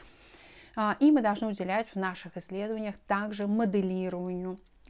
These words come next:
такой вероятности. М, и это было всё на уровне гипотезы,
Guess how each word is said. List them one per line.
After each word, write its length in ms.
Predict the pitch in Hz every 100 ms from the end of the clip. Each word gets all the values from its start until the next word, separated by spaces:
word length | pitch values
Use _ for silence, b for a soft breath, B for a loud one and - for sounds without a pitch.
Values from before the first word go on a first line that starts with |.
| 240
такой 500 | 190 - 214 202 190
вероятности. 840 | - 190 196 190 139 - - - - - - - -
М, 260 | 240 240 240
и 160 | 285 320
это 220 | 254 247
было 300 | 220 233 208
всё 500 | - - - 220 170 -
на 180 | 233
уровне 400 | - 220 190 175
гипотезы, 680 | 170 190 - 277 277 247 247